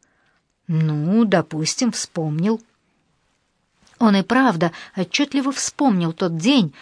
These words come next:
вспомнил, как тот мужик трясся от страха, как он пихал им в руки какую-то ничего не стоящую дрянь, пытаясь откупиться. Толик брезгливо перебирал это барахло и сунул в карман сережки. Не бог весть что,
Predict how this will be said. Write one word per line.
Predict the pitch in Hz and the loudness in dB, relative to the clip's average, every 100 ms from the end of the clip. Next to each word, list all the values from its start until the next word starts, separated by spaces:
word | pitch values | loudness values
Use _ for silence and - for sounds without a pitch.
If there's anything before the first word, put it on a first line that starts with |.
| - - | -20 -12
вспомнил, | - - 247 196 156 143 - | -10 0 2 4 0 -4 -6
как | 180 165 - | -2 -2 0
тот | 240 214 | 0 2
мужик | 208 214 220 | 0 0 -2
трясся | 185 214 240 - 208 | -2 0 0 -2 -6
от | 190 | -6
страха, | - - 247 196 - - _ _ _ _ _ - | -6 0 2 0 -4 -20 _ _ _ _ _ -8
как | 240 | -2
он | 359 294 | 0 0
пихал | 254 - 269 247 | -2 2 2 4
им | 202 | 2
в | |
руки | 214 269 220 | 2 0 -2
какую-то | 196 185 247 233 214 | -6 -6 -4 -2 -2
ничего | 190 185 285 320 - 254 | 0 0 0 -2 -2 0
не | 233 214 | 0 -2
стоящую | - 240 214 - 196 | -2 -2 -2 -2 -4
дрянь, | 151 175 202 175 | -2 0 0 -2
пытаясь | 170 180 175 190 | -4 -4 -4 -4
откупиться. | - 180 214 208 - 180 135 _ _ - - - - | -10 -10 -4 -4 -2 -6 -6 _ _ -20 -20 -20 0
Толик | 330 262 | 2 2
брезгливо | 180 208 190 175 247 254 | 2 2 2 2 2 4
перебирал | 196 196 180 175 240 226 | 2 2 2 2 2 2
это | 160 | 0
барахло | 156 175 208 196 196 139 - _ _ _ _ _ | -2 0 0 0 -4 -4 -8 _ _ _ _ _
и | - 190 | -2 0
сунул | - 381 | 0 -2
в | 330 | -2
карман | - 247 254 | 2 4 4
сережки. | 233 262 247 190 131 - - - _ _ - | 2 0 2 2 0 -8 -12 -16 _ _ -6
Не | 170 | -4
бог | 175 262 - | -2 -2 -2
весть | 147 | -4
что, | - - - 208 294 | -2 -6 -2 -2 -2